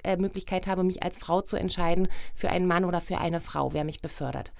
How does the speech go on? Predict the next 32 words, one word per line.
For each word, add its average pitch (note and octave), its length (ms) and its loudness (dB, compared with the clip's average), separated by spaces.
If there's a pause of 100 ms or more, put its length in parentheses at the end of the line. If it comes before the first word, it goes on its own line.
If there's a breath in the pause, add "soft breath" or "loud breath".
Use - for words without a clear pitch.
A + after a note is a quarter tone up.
(340 loud breath)
Ja, B3 180 8
und D#3 160 0
so G3+ 180 4
ist - 140 2
die C#3 100 -2
Idee F#3 220 0
entstanden. E4+ 380 4
Ich C4+ 100 0
habe A#3 120 0
dann G#3 100 2
ein G3 100 4
bisschen F#3 220 0
gegoogelt G#3 560 4 (320 loud breath)
und, A#3+ 460 8
ähm, A3+ 500 6
habe G3+ 180 -2
dann G#3 220 2
den F#3+ 180 2
I-H-K-Abschluss C4 800 0
dazu A#3 380 0
gemacht, A3 420 0
um F#3 140 -4
sich F#3 100 -8
dann F#3 280 -4
in F#3+ 140 -2
dieser F3+ 180 -2
Branche F#3 340 0
auch - 100 -2
selbstständig A#3 480 0
machen A3 220 0
zu - 100 -6
können. A3 300 2